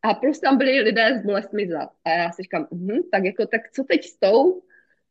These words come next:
s tou, jako směsicí já mám dělat?" Původně jsem říkala, "Dobrý, budem jako cvičit."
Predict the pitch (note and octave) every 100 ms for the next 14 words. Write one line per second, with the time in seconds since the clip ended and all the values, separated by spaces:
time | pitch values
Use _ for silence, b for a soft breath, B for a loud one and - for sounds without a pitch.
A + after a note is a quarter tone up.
0 | _ _ _ _ _ - - G3 D#4+ F#4+
1 | B B B B A#3+ A3 A3+ G4+ - D#4
2 | - E4 - - F#3+ F#3 G#3+ G3 B3 D4
3 | G4 A#3+ - - F#3+ G#3+ A#3 A#3+ A#3+ B3+
4 | G#3+ G3 E3+ E3 F#3 F#3+ - - F3+ F3+
5 | - G3+ _ _ _ _ A3+ A3+